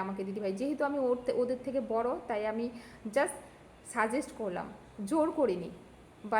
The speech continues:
রিকোয়েস্টও করিনি, সাজেস্ট করলাম পড়তে পারো। এইবার আসি হচ্ছে যেটা মূল টপিক আজকের, আহ, ভিডিওর, যেটা নিয়ে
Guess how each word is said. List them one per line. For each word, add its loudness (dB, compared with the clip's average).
রিকোয়েস্টও 2
করিনি, -6
সাজেস্ট 4
করলাম 0
পড়তে 6
পারো। -2
এইবার 6
আসি -2
হচ্ছে 2
যেটা 2
মূল 6
টপিক 4
আজকের, 0
আহ, -2
ভিডিওর, 2
যেটা 0
নিয়ে 0